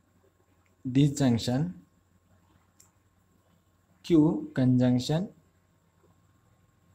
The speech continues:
negation Q disjunction P, ओके, by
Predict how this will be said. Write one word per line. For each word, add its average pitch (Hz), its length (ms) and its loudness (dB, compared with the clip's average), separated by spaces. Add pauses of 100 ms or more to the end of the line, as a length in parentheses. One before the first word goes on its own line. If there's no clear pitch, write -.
(460)
negation 131 520 0 (120)
Q 151 180 0 (360)
disjunction 120 600 -6 (400)
P, 113 140 -4 (680)
ओके, 190 320 -6 (3250)
by 127 340 0